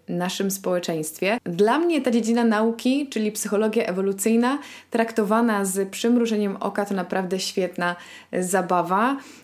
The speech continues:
Na koniec przypomnę, że moich podcastów możecie wysłuchać na YouTubie, na Spotify oraz na iTunesie. Ukazują się co tydzień w poniedziałek o godzinie siódmej. Przypominam,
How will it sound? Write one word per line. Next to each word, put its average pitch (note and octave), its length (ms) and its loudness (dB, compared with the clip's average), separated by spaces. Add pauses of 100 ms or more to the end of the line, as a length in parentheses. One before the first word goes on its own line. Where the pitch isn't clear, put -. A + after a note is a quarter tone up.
(200)
Na G#3 180 2
koniec B3 540 2
przypomnę, G#3 560 0
że F#3 380 0 (120)
moich G3+ 260 0
podcastów G3 520 -6
możecie F#3 280 -4
wysłuchać F3 540 -4
na E3+ 80 -4
YouTubie, G#3+ 440 0
na F3 100 -6
Spotify G#3 580 -4
oraz F3+ 280 -4
na F#3 100 -2
iTunesie. A#3 560 -2
Ukazują F3+ 420 -4
się E3 240 -6
co F#3+ 140 -8
tydzień A#3 360 0 (280)
w - 120 -20
poniedziałek G#3 640 2 (100)
o G#3 120 0
godzinie F#3 540 -2 (380)
siódmej. G#3 680 0 (180)
Przypominam, A#3+ 760 0